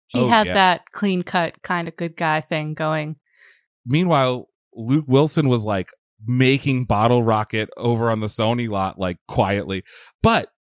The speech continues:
Speaker 2: Jonathan Schaech, who had only had a few bit parts at the time, earned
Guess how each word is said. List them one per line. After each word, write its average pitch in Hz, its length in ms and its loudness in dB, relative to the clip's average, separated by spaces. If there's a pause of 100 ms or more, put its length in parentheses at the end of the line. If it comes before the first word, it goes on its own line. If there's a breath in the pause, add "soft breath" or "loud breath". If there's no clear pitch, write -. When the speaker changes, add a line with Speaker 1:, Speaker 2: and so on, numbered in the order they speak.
(240)
Speaker 2:
Jonathan 160 380 2
Schaech, 147 380 0
who 131 140 4
had 135 80 6
only 139 360 2
had 139 160 0
a 120 40 0
few 117 240 -4
bit 107 180 -2
parts - 320 -4
at 127 80 -8
the - 80 -18
time, 87 480 -8 (680)
earned 143 580 4